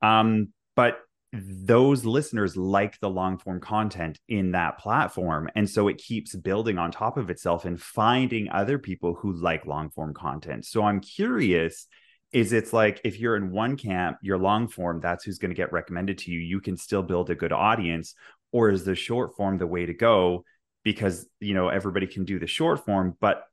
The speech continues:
the, like, I don't wanna say the A D D of it all,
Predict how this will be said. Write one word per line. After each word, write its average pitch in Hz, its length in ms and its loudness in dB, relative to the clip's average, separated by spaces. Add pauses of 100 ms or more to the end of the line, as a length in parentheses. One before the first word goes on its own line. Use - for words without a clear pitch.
(260)
the, 107 160 -2
like, 92 360 2 (240)
I 87 100 -6
don't 82 120 -6
wanna 80 160 -8
say - 180 -10
the 78 220 -12
A 87 140 -4
D 82 180 -8
D 80 220 -6
of 101 120 -2
it 117 120 0
all, 131 420 2